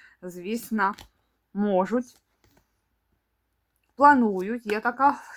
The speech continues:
фігня в планах руйнування, розумієте? Військова. Ох, окупація.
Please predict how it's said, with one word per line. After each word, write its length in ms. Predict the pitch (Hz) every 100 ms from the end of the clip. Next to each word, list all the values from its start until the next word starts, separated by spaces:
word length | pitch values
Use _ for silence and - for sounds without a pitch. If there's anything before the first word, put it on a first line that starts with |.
| -
фігня 300 | 214 214 247
в 120 | 247
планах 360 | 226 214 208 -
руйнування, 760 | 240 233 233 214 190 170 160
розумієте? 720 | 170 175 196 277 339 - 170 - _ _ _ - - _ _ -
Військова. 520 | 220 240 - 214 180 -
Ох, 340 | 262 220 -
окупація. 680 | 202 220 202 180 - -